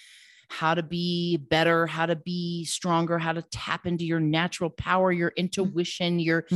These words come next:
Speaker 1: how to manifest. I mean, we've been sharing the high level stuff. So I'm sure
Speaker 2: Right.
Speaker 1: a lot of you are feeling that.
Speaker 2: Mm-hmm.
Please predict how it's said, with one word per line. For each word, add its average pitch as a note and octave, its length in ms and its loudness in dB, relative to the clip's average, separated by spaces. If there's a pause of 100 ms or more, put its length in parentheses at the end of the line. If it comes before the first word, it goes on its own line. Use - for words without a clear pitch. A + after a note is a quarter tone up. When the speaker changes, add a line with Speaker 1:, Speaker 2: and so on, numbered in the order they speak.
(160)
Speaker 1:
how G3+ 120 0
to G3 60 4
manifest. F3+ 760 0
I F#3 60 -4
mean, F#3 260 -2 (460)
we've G#3+ 280 -2
been C4+ 240 4
sharing F#3 920 -2 (460)
the F#3+ 80 -2
high A#3 360 0
level G3+ 440 0
stuff. F#3+ 640 0
So G3+ 220 0
I'm G#3 100 0
sure C#4+ 200 -2
Speaker 2:
Right. - 100 2
Speaker 1:
a F3 40 0
lot A#3+ 200 0
of G3+ 100 -6
you D#3+ 220 0
are C3+ 100 -2 (160)
feeling C4+ 420 0
that. A2 380 -8 (380)
Speaker 2:
Mm-hmm. D3+ 320 2